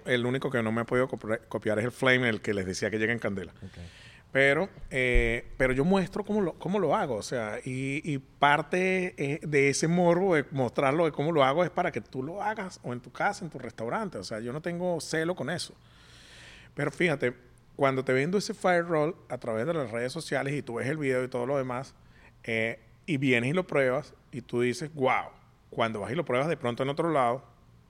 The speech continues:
Speaker 1: que ya lo metieron en el menú, tú dices, "Coño, no es lo mismo". ¿Pero por qué no es lo mismo? Por
Speaker 2: Lo
Speaker 1: el
Speaker 2: de la
Speaker 1: tipo de
Speaker 2: enfer-,
Speaker 1: arroz
Speaker 2: lo
Speaker 1: que
Speaker 2: mismo
Speaker 1: yo
Speaker 2: de la
Speaker 1: hizo.
Speaker 2: enfermedad del lomo.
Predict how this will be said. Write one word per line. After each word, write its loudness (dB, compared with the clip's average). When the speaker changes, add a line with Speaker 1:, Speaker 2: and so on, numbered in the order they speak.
Speaker 1:
que -6
ya -2
lo 0
metieron 0
en 0
el -2
menú, -4
tú -4
dices, -4
"Coño, -4
no -6
es -6
lo -6
mismo". -8
¿Pero -2
por -4
qué -4
no -4
es -10
lo -6
mismo? -6
Por 2
Speaker 2:
Lo 6
Speaker 1:
el 6
Speaker 2:
de 6
la 4
Speaker 1:
tipo 4
de 10
Speaker 2:
enfer-, 12
Speaker 1:
arroz 8
Speaker 2:
lo -4
Speaker 1:
que 8
Speaker 2:
mismo 8
Speaker 1:
yo 10
Speaker 2:
de 10
la 8
Speaker 1:
hizo. 4
Speaker 2:
enfermedad 6
del 6
lomo. 4